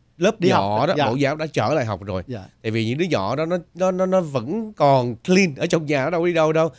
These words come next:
Speaker 1: Tại bây giờ cho trở lại trường rồi từ đó sẽ tập trung lại để mà kiểm tra, để mà săn sóc về vấn đề, vấn đề, ờ, vệ sinh á, để tránh trường hợp lây nhiễm thì coi như là, coi như là đã cho cái lớp đó trở lại rồi.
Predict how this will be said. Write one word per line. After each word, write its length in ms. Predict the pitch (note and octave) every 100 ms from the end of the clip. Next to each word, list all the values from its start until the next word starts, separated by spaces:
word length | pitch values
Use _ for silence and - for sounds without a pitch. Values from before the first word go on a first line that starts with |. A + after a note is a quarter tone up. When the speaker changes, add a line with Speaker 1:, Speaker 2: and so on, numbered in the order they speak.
| _ -
Speaker 1:
Tại 100 | C#3
bây 120 | D#3
giờ 140 | C3+ A2
cho 280 | - D3+ D3
trở 160 | C3 C3
lại 200 | C3 A2+
trường 300 | B2+ A#2+ A2
rồi 80 | G#2+
từ 140 | A#2
đó 220 | A2+ D3
sẽ 140 | F#3+ - -
tập 140 | D3+ -
trung 240 | F#3+ D#3+ D#3+
lại 240 | A2+ A2
để 80 | B2
mà 120 | B2+ -
kiểm 240 | B2 D3
tra, 320 | E3 D3 D3 C3+ _ _ -
để 160 | A2+
mà 200 | D3+ A#2+
săn 280 | G#2+ E3+ D#3+
sóc 240 | - A3+ -
về 80 |
vấn 140 | C3 D#3
đề, 280 | A2+ G#2 E2+ - _ _
vấn 260 | A#2 D3 D3+
đề, 300 | C#3 A2 A2 G2+ F2+
ờ, 80 |
vệ 180 | A2+ E3+
sinh 240 | - G3+ G#3
á, 120 | A#3 _ _ _
để 100 | -
tránh 220 | C3+ D#3 G#3+
trường 120 | C3+
hợp 140 | A#2
lây 160 | C3 C3+
nhiễm 260 | A#2 G#2+
thì 120 | C#3 B2+
coi 140 | C#3
như 120 | C3+
là, 80 | B2+
coi 180 | - C#3
như 100 | C3
là 80 | B2
đã 260 | A#2 A2
cho 260 | F3 D3 C3+
cái 160 | D3+
lớp 180 | D3+ F#3
đó 80 | F3+
trở 140 | D3 A#2+
lại 160 | G#2+
rồi. 240 | F2+ F#2